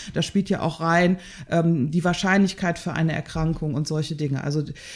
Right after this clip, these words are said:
ähm, all diese Dinge sind eben festgelegt aufgrund der Evidenz, die wir haben zu bestimmten Früherkennungserkrankungen.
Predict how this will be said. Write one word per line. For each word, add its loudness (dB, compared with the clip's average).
ähm, 2
all 6
diese 4
Dinge 6
sind 2
eben 0
festgelegt 2
aufgrund 4
der -2
Evidenz, 4
die 2
wir 2
haben 2
zu -2
bestimmten 0
Früherkennungserkrankungen. 0